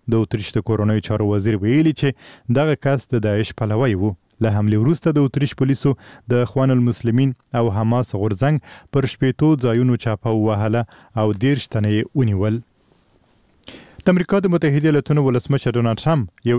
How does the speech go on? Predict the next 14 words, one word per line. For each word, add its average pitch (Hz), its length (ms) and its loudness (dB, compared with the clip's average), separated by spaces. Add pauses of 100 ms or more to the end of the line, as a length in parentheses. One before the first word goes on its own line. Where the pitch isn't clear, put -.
(120)
اجرایه 113 380 0
فرمان 127 380 0
لاسلیک 147 320 0
کړ 135 220 -2
چې 127 120 -2
له 120 120 2
مخې 123 340 -2
په 113 180 0
چینایي 110 340 0
کمپنیو 123 460 0
کې 107 240 -4
د 104 80 0
امریکایي 104 400 -2
شرکتونو 131 500 0